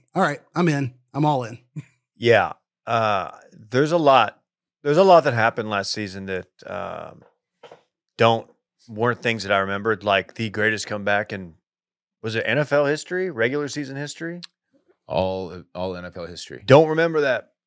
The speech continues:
Speaker 2: Like, not when I saw it, I was like, "Oh, yeah, it's crazy." But I
Speaker 3: They completed a thirty-three point comeback.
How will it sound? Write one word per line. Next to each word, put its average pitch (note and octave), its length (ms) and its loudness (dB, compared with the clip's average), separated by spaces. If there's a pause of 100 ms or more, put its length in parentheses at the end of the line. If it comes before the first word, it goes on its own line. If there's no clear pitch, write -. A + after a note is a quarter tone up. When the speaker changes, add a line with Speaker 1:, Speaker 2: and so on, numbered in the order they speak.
(220)
Speaker 2:
Like, B2 260 0
not C#3+ 160 0
when C#3+ 120 0
I C3+ 40 0
saw E3+ 180 0
it, - 20 4
I D#3 40 2
was C#3+ 80 0
like, B2 200 -4
"Oh, C3+ 360 4
yeah, C3 380 0
it's - 140 -8
crazy." A#2 520 -4
But A2 220 -14 (280)
I G#2 200 -16
Speaker 3:
They G2+ 100 -18
completed G2 480 -6
a F#2 60 -8
thirty-three G#2+ 560 -8
point F#2 320 -12
comeback. E2+ 420 -10